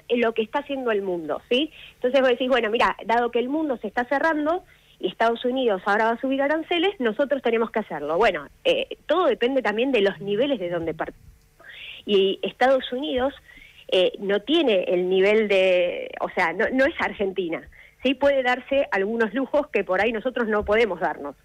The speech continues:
¿sí? Ese es el primero, porque Argentina es una de las economías más cerradas del planeta, por esto que te digo, de que somos parte del Mercosur, y siendo parte del Mercosur tenemos los aranceles, en promedio,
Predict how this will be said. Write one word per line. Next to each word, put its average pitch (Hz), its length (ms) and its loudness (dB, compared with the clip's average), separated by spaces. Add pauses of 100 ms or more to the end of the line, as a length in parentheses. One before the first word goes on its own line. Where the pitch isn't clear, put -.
(140)
¿sí? 233 220 -2 (340)
Ese 269 400 2
es 214 140 -6
el 190 160 -4
primero, 185 640 -2
porque 180 200 -4
Argentina 208 380 -4
es - 80 -4
una 240 120 0
de 202 60 4
las 190 140 -2
economías 185 500 -2
más 254 200 -2
cerradas 240 460 0
del 175 180 0
planeta, 254 520 0
por 175 160 -2
esto 226 200 -2
que 196 100 -2
te 208 120 2
digo, 220 340 0 (320)
de 180 100 -2
que 180 100 -4
somos 247 260 -2
parte 208 340 0
del 170 160 0
Mercosur, 254 680 -2 (480)
y 214 120 -6
siendo 349 300 2
parte 302 260 0
del 254 120 2
Mercosur 262 460 -2
tenemos 269 320 0
los 214 220 0
aranceles, 208 640 0 (120)
en 392 240 2
promedio, 240 720 2